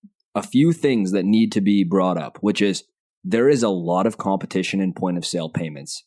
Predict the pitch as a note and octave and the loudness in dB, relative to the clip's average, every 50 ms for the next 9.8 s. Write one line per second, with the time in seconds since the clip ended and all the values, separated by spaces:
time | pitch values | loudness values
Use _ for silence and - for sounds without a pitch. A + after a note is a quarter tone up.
0 | _ - G2+ G2+ F#2+ E2+ - - _ - - - - - E3 D#3 A#2+ G2 E2+ - | _ -4 -2 -2 -2 -2 -6 -10 _ -16 -18 -12 -4 -2 0 0 0 -2 -4 -8
1 | - D3+ - - - - - - - - - _ _ _ _ _ _ _ _ _ | -10 -12 -12 -14 -18 -18 -16 -16 -18 -20 -20 _ _ _ _ _ _ _ _ _
2 | _ _ _ - A#2+ A#2+ A#2+ G#2 G#2+ A2+ A2+ A2 G#2+ G#2+ G#2 G2+ - F#2 G2+ G#2 | _ _ _ 0 2 2 4 4 4 2 2 2 2 2 0 0 -2 -2 -2 0
3 | G#2 G2+ G2 F#2+ - - - - _ _ _ _ _ _ _ _ _ _ _ _ | 0 0 -2 -2 -4 -8 -8 -10 _ _ _ _ _ _ _ _ _ _ _ _
4 | _ _ _ _ _ _ _ - A2 G#2+ B2 B2 B2 A#2+ - A2 A#2 B2 - - | _ _ _ _ _ _ _ -4 2 4 4 4 4 2 0 -2 -2 -2 0 2
5 | C#3+ B2 G2+ G2+ B2 D#3+ D#3+ - E3 D3 C3 A#2+ - - A#2+ A2 G#2 G#2 G#2+ A2 | 2 2 2 2 2 2 2 2 2 0 0 0 -2 0 0 0 0 0 0 -2
6 | G#2 F2+ F#2+ G#2 A2 A#2 A2+ G#2+ G#2 G2+ G2 F#2+ F#2 G2 - - - - G#2 G#2 | -2 0 0 0 2 2 2 2 2 2 0 0 -4 -6 -10 -8 -4 -2 0 2
7 | A2+ A#2 A#2+ A#2+ A#2 A2 A2 G#2+ G#2+ A2+ A2 G#2 - A#2+ A#2+ A#2+ G#2+ C2 A#1+ - | 4 4 4 4 2 2 2 2 2 0 -2 -2 0 0 2 2 0 -2 -4 -10
8 | - - G2 F#2 F2+ F#2 G2 G2 - _ _ _ _ _ - G2 G2+ G2+ F2+ F#2+ | -10 -8 -6 -4 -4 -2 -4 -4 -6 _ _ _ _ _ -8 -4 -4 -2 -2 -2
9 | F2+ E2+ F#2+ F2+ - - G#2+ G2+ F#2 - A#2 B2+ B2 G#2 D#2 - | -2 -2 -2 -4 -4 -4 -4 -2 0 0 0 0 0 0 -2 -6